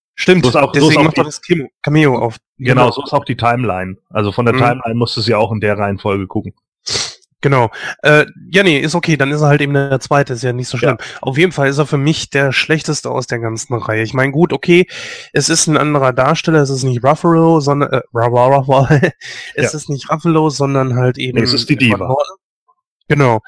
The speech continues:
Speaker 2: <laughs>
Speaker 1: Und wir können eigentlich froh sein, glaube ich, ne? Ich bin eigentlich ein großer Edward Norton-Fan, aber er als Hulk weiterhin, ich, ich weiß nicht.
Speaker 2: Als Banner.
Speaker 1: Ja, wie auch immer.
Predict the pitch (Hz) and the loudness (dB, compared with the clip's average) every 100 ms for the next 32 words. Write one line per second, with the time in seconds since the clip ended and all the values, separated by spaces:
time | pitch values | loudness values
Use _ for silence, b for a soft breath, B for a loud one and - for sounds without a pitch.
0 | B B B 208 196 - - - - 151 | B B B 0 2 0 2 0 4 2
1 | 151 156 - _ _ - 139 156 185 165 | 2 -2 -12 _ _ -4 2 2 4 2
2 | 160 151 - - 156 180 160 131 120 117 | 2 -2 -4 0 2 4 4 2 0 2
3 | 127 202 - 277 262 208 220 220 196 208 | 2 0 0 -2 -2 -4 -6 -6 -2 -2
4 | 170 190 185 180 175 143 143 151 - 170 | 0 0 0 0 0 0 2 0 0 0
5 | 175 175 - 139 147 143 151 151 147 147 | 2 2 0 0 2 2 2 4 6 6
6 | 147 139 _ _ _ 147 214 - 175 - | 4 0 _ _ _ 0 2 2 0 -2
7 | - 151 185 - - - _ - 151 160 | -2 0 0 -2 -18 -20 _ -6 0 0
8 | 165 160 160 170 165 _ _ - 139 - | 2 0 2 -2 -4 _ _ -14 -14 -14
9 | - 143 127 120 - 117 117 - 123 117 | -14 -4 -2 -2 -4 -4 -4 -2 0 0
10 | 85 - _ _ - - 113 123 107 107 | -2 -8 _ _ -8 -2 0 0 -2 -4
11 | 123 131 131 131 | -2 0 0 -2